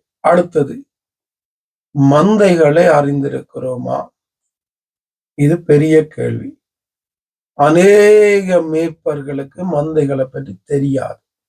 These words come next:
அதாலதான் ஓனா வரைக்கும் அந்த மந்தைகள் அதுல மாட்டுப்படுகிறது, பிரச்சனை வரைக்கும் அது மாட்டுப்படுது. ஏன்னா, இவனுக்கு தான் அந்த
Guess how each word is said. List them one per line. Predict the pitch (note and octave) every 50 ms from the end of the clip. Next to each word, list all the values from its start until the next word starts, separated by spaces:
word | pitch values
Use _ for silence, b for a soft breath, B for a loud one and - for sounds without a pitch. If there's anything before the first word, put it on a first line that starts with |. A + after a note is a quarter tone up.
| _ _ _ -
அதாலதான் | C3 D3 D3 C#3+ D#3 F3+ F#3+ F#3+ E3+ D3+ D3 D#3
ஓனா | E3 E3 D#3 D3+ D3
வரைக்கும் | D3 C#3+ C#3 C#3 C#3 - - - - - _ _ _ _ _ _ _ _ _ _ _
அந்த | - D3 D3+ D3
மந்தைகள் | D3 D3+ D#3 D#3+ E3+ E3+ E3 D3+ D#3+ E3+ D#3+
அதுல | D#3 D#3 D#3 D3+ D3
மாட்டுப்படுகிறது, | C#3 C#3+ C#3 C#3 D3 D#3+ E3 - - - D3 C#3+ - C3 B2+ C3 C3 - - - - - - _
பிரச்சனை | - D3 D#3+ D#3+ D#3+ - - D#3 D#3 D3+
வரைக்கும் | C#3+ C#3+ C#3+ D3 C#3+ C#3+ E3+ E3
அது | E3 D#3+ D3+ C#3+
மாட்டுப்படுது. | D3 D3+ E3+ E3+ D#3 - - D3+ D3+ - C3 B2+ C3 C3 C#3 C#3+
ஏன்னா, | D3+ D#3+ F3 - C#4 b b b b b _
இவனுக்கு | - D#3 E3 F3 F3+ F3 E3 E3+ D#3
தான் | F3 F#3 F#3 E3+
அந்த | D#3